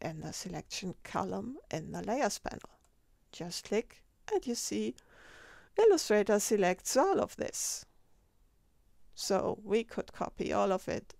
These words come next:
and paste it, of course, and when we move it, everything also is moved. So let's move it,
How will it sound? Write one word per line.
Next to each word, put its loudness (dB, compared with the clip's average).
and -12
paste -8
it, 2
of 2
course, 8
and -2
when 0
we 0
move 0
it, -4
everything 2
also 4
is -4
moved. -4
So -12
let's -10
move 0
it, -12